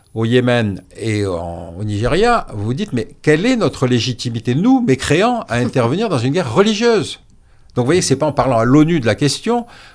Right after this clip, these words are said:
qu'on va se trouver une légitimité pour prétendre pacifier la crise. Donc, mais si on ne part pas de ce constat-là, ben on dit, mais attendez, nous, c'est pas pareil, on est des casques bleus. Donc les casques bleus, vous savez, les gens, ils accueillent. Mais non, c'est pas vrai. On a perdu cinquante types à Sarajevo.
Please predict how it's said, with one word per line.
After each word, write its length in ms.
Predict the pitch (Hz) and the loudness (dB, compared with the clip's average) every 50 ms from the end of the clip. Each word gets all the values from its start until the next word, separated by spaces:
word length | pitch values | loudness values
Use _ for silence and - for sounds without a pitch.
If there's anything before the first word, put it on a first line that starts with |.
| - - | -20 -6
qu'on 120 | - 110 | -4 -2
va 160 | 107 123 139 | 2 2 2
se 100 | 135 - | 0 0
trouver 400 | 117 - - - 120 127 180 226 | -4 -8 -6 -6 0 0 2 2
une 100 | 220 160 | 2 2
légitimité 760 | 131 123 110 92 110 104 - - 107 107 110 104 - 214 240 233 | 0 0 0 0 -4 -6 -6 -6 -6 -6 -6 -4 -4 -4 -4 -4
pour 340 | - - 160 131 107 98 - - - _ | -4 -6 -6 -6 -6 -12 -18 -20 -16 _
prétendre 400 | - - 123 - - 214 185 - - _ | -4 -2 -2 0 0 -2 -2 -4 -8 _
pacifier 420 | - 127 113 - - 123 - - 196 | 0 0 0 0 -4 -6 -2 0 0
la 100 | 170 - | 0 0
crise. 380 | - - 247 233 180 135 - - - - - - - - - - - - | 0 -2 -2 -2 -2 -4 -8 -12 -18 -20 -20 -20 -20 -20 -20 -20 -14 -8
Donc, 140 | 131 - - - | -8 -8 -6 -4
mais 140 | 139 151 156 | -2 0 0
si 160 | - - 233 | 2 2 2
on 60 | 233 | 2
ne 40 | 214 | 2
part 240 | - 202 180 - - | 2 2 2 2 2
pas 120 | - 156 | -2 -2
de 40 | 143 | 0
ce 100 | - 139 | 0 -2
constat-là, 540 | 131 - 123 110 - - 123 117 117 113 104 | 0 0 -2 -2 0 0 2 4 4 4 4
ben 120 | 90 98 | 2 -2
on 80 | 98 87 | -4 -4
dit, 120 | 87 113 | -6 -6
mais 120 | 107 104 104 | -4 -4 -4
attendez, 340 | 98 95 147 156 151 143 120 | -4 -4 -4 -2 -2 -2 0
nous, 160 | 120 135 131 | 0 -2 -4
c'est 160 | - - 104 | -4 -6 -8
pas 120 | - 92 | -8 -4
pareil, 260 | - 139 160 196 185 147 | -4 -2 -2 0 -2 -2
on 100 | 117 107 | -2 -4
est 80 | 101 | -4
des 100 | 95 104 95 | -6 -4 -6
casques 260 | 104 92 - - 110 | -6 -6 -6 -8 -6
bleus. 240 | 101 104 98 90 80 | -4 -4 -4 -4 -6
Donc 180 | 76 76 73 | -10 -12 -12
les 80 | 90 92 | -14 -12
casques 260 | - 78 - - 98 | -12 -12 -12 -10 -8
bleus, 160 | 98 131 160 | -6 -4 -4
vous 120 | 127 87 78 | -4 -4 -4
savez, 180 | 101 113 120 | -6 -6 -6
les 100 | 95 90 | -6 -6
gens, 140 | 85 107 110 | -6 -6 -6
ils 160 | 107 82 80 | -6 -6 -8
accueillent. 240 | 87 80 - 95 87 - _ _ _ _ _ - | -8 -8 -8 -10 -10 -12 _ _ _ _ _ -4
Mais 60 | 160 | -4
non, 140 | 214 247 202 | -2 -2 -2
c'est 100 | - - | -4 -2
pas 140 | 123 185 208 | -2 -2 -2
vrai. 240 | 240 254 233 175 - _ _ _ _ _ _ _ _ _ | -2 -4 -8 -10 -14 _ _ _ _ _ _ _ _ _
On 60 | - - | -8 -8
a 80 | - | -4
perdu 240 | - 95 98 104 104 | -4 -4 -4 -4 -4
cinquante 320 | - 185 185 240 233 220 | -6 -4 -2 -2 -4 -2
types 200 | - 277 269 269 | -4 -4 -4 -4
à 60 | 160 - | -4 -4
Sarajevo. 500 | - 110 101 98 98 95 87 90 87 | -2 -2 -2 -2 -2 -4 -4 -6 -8